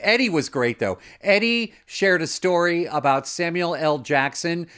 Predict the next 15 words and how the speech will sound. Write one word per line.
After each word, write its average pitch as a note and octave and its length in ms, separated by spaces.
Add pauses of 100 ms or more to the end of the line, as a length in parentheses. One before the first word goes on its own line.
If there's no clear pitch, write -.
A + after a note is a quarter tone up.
(120)
that C#3+ 220
you, C#3+ 180
I D#3+ 80
will C3+ 160
not D#3+ 240
tell F#3 220
you D#3 160
right D3+ 240
now. C3 240
You C3+ 160
will C3 100
have C#3+ 220
to C#3 80
tune F#3 280
in E3 280